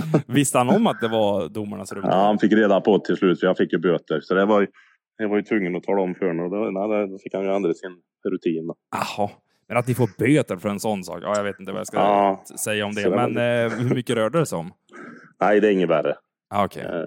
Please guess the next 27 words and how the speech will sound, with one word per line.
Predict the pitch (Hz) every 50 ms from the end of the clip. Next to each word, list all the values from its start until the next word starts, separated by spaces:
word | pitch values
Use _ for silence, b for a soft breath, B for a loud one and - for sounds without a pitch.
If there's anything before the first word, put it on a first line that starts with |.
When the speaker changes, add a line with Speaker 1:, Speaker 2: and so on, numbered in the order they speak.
| 82 85
Speaker 1:
det | 85 95
är | 90
inget | 85 87 78
värre | 80 80 73 78 76
så. | - - 76 - _ _
Speaker 2:
Det | -
är | 127
en | 117
fem, | - 120 110 107 98 92
femtusen | 90 117 110 104 95 - 95 87 - 85
kanske? | 85 85 80 82 - - - _ _ _ _ _ _ _ - -
Speaker 1:
Ja, | - - - 98 95 92
det | 92 90
ligger | 82 73 80 80
väl | 82 82
där | 90 87
någonstans. | 80 82 80 - - 85 80 76 - _
Men | 90 87
jag | 90
vet | 87 80 76
inte, | 95 82 82
jag | 82 82
lämnar | 80 85 82 78 73
det | 80 80
där | 80 76
till | - - 85 76 -
klubb. | - 85 82 78